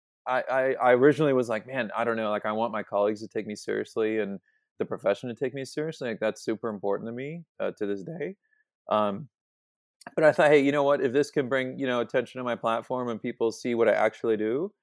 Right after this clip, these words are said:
uh, and, and have an interest in, in the things I wanna promote and s-, raise awareness on and whatnot,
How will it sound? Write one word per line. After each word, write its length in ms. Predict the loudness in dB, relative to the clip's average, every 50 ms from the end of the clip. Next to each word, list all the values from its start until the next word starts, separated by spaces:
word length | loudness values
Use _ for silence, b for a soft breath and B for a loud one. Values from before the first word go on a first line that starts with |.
| _ _ _ _ _ _ _ -6 -2
uh, 540 | 0 0 0 0 0 0 0 0 -2 -2 -2
and, 220 | -4 -6 -6 -8 -8
and 80 | -6 -2
have 200 | 0 0 0 0
an 80 | -2
interest 420 | -4 -4 -4 -4 -4 -4 -4 -4 -2
in, 300 | -2 -2 -2 -6 -10 -8
in 360 | -6 -6 -6 -6 -6 -8 -10 -8
the 120 | -6 -6 -4
things 240 | -4 -4 -4 -4 -4
I 60 | -2
wanna 160 | -2 -4 -4
promote 380 | -6 -6 -2 0 0 0 0 0
and 280 | -4 -6 -6 -8 -10
s-, 80 | -12 -8
raise 320 | -4 0 0 0 0 0 -2
awareness 420 | 0 0 0 0 -2 -4 -8 -8
on 200 | -8 -8 -8 -8
and 100 | -8 -10
whatnot, 460 | -8 -8 -8 -8 -8 -10 -10 -10 -12